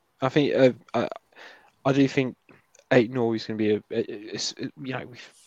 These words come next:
talked left backs a lot this show, um, and yeah, the, cl-, the club have got to make a decision. I, I'd be curious of how much is football related and how much is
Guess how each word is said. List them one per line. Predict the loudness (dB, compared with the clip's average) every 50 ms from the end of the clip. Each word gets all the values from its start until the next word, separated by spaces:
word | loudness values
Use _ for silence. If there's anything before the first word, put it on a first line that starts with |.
| _ _ _ _ _ _
talked | 0 0 0 0 0 -4 -10 0 2
left | 2 2 2 0
backs | -4 -6 -4 0
a | 2
lot | 2 2 2
this | 0 -4 -4
show, | -2 -2 0 -2 -2 -4 -6 -12 -14 -14 -16 -16 -18 -20 -20 _ _ _ 4
um, | 4 6 6 4 2 0 -2 -4 -8 -10 -12 _ _ _ _ _ _ _ _ -20 -20 _ _ _ _ _ 4
and | 4 4 4 0 -8 -10 -16 _ _ _ _ _ _ _ _ _ _ _ _ _ _ _ _ _ _ _ _ _
yeah, | 0 6 8 8 8
the, | 8 4 0
cl-, | -2 -4 -2
the | -2 -4 -4
club | -2 -2 -2
have | -2 -4
got | -4 -4 -4
to | -2
make | -4 -4 -4 -6
a |
decision. | -10 -8 -6 -6 -6 -6 -8 -10 -10 -10 -6 -2
I, | -2 -2 -2 -2 -8 -18 -20 -20 -20 -20 -20 _ _ -6
I'd | -4 -4
be | -4
curious | 0 2 2 2 2 -2
of | 0
how | 2 2 2 2
much | 0 -6 -6 -4 -2
is | 0 0 0 0 -2 -4 -4 -8 -14 _ _ _ _ _ _ _ _
football | _ -8 -2 -2 -2 0 0 0 0 2
related | 4 4 4 4 2 -2 -8 -12
and | -8 -6
how | -6 -6
much | -6 -8 -6 -4
is | -2 -2 -2 -4 -8 -10 -12